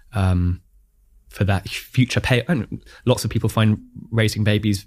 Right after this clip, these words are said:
rewarding, I've heard. <laughs> Oh my God. Um, I do not. Uh, but that sort of future payoff of having, you know, that kind of close family, it's, s-, I can't imagine being sixty-five and not having that.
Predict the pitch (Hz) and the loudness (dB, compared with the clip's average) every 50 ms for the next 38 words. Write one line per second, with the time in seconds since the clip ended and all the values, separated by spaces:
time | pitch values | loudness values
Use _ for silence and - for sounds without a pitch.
0 | - 120 120 117 131 180 180 120 95 95 95 - 147 147 120 117 110 113 - - | -4 0 2 4 4 4 4 4 2 2 0 2 2 2 2 0 0 0 0 2
1 | - - 262 - - - - - - - - - - 160 - 151 117 113 - 139 | 6 6 6 8 8 6 6 6 6 6 4 6 6 6 6 6 6 4 4 0
2 | 135 131 - - 175 135 113 - - - - - - 466 427 381 311 - - 381 | 0 -2 -2 0 0 0 0 0 -2 -6 -6 -2 0 0 2 2 0 0 2 4
3 | 160 160 151 147 139 139 135 127 135 139 143 - - - - - - - - _ | 6 6 8 8 6 6 4 4 2 0 0 -2 -4 -12 -16 -18 -20 -20 -20 _
4 | _ _ - - 120 117 117 - 117 107 107 110 - - - - _ - 131 120 | _ _ -2 2 4 4 4 4 2 2 4 2 2 0 -4 -16 _ 0 2 4
5 | 117 110 107 107 104 95 - - - 196 151 - - - 160 - 143 - 156 143 | 4 4 4 2 0 -2 -2 2 2 4 4 2 2 0 0 0 2 2 4 2
6 | - - 151 - - 113 - 127 123 113 117 107 - 120 113 113 110 110 117 101 | 4 2 0 -2 -2 2 2 2 2 2 0 -2 0 2 2 2 2 2 2 0
7 | 92 82 85 - - - 101 95 95 - - _ - - - - 107 101 98 - | 0 -2 -4 -8 -6 -4 -2 -2 -2 -6 -10 _ -18 -10 -4 0 0 0 0 -2
8 | - - 107 127 110 92 82 80 92 85 - - - - - - - - - - | -4 -2 -2 -2 -2 -2 -4 -6 -8 -8 -6 -6 -6 -6 -6 -8 -10 -8 -8 -6
9 | - - - - - _ - 123 117 - - 165 151 135 135 135 127 - 120 110 | -6 -6 -8 -8 -8 _ -2 -2 0 2 4 2 4 4 4 2 2 2 2 2
10 | 110 107 104 - - 113 - - - - 104 95 - 98 92 92 90 92 98 107 | 2 2 0 -2 -4 -8 -6 -8 -8 -6 -4 -4 -2 -2 0 0 2 4 4 4
11 | 110 - - - - - 76 80 - - - - - | 2 0 -4 -10 -10 -10 -10 -10 -10 -12 -14 -16 -18